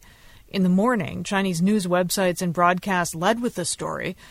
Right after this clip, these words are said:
China's foreign ministry expressed condolences and said China is always against attacks on civilians. By noon, some five million people had posted on Weibo, which is China's version of Twitter,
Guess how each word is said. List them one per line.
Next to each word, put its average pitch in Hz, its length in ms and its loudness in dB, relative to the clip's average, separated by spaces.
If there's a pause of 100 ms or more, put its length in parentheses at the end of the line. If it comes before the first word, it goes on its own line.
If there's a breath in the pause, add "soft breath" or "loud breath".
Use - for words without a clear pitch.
(220 loud breath)
China's 185 300 -2
foreign 208 360 0
ministry 185 460 0
expressed 180 540 -4
condolences 190 960 -2
and 185 140 -2
said 190 200 2
China 208 300 -2
is 185 240 -4
always 220 380 0
against 196 440 -4
attacks 180 440 -6
on 170 120 -4
civilians. 175 720 -4 (340 soft breath)
By 196 220 2
noon, 208 500 0
some 196 300 -2
five 240 460 -2
million 220 420 0
people 185 400 -6
had 165 160 -6
posted 202 380 -4
on 165 180 -2
Weibo, 180 600 -2
which 180 180 -10
is 170 100 -8
China's 175 360 -2
version 175 340 -4
of 156 100 -8
Twitter, 170 480 -6